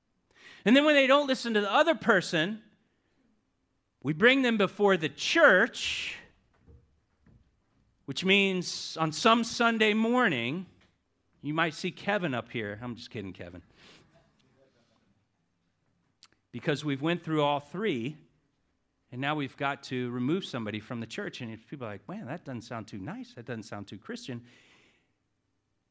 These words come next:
Matthew eighteen fifteen through seventeen. We follow Jesus here. We obey his commands. And Jesus, he's not nice.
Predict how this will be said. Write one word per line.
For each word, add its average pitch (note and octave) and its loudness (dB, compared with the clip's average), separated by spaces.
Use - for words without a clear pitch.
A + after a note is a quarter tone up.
Matthew A#2+ -8
eighteen C#3+ -4
fifteen G#2 -10
through G#2 -12
seventeen. G#2 -10
We G#2+ -8
follow A#2 -4
Jesus A#2+ -8
here. F#2 -10
We A#2+ -4
obey A2+ -4
his A2+ -10
commands. A2 -8
And G#2 -10
Jesus, E3 -4
he's A2+ -12
not A#2+ -4
nice. A#2 -8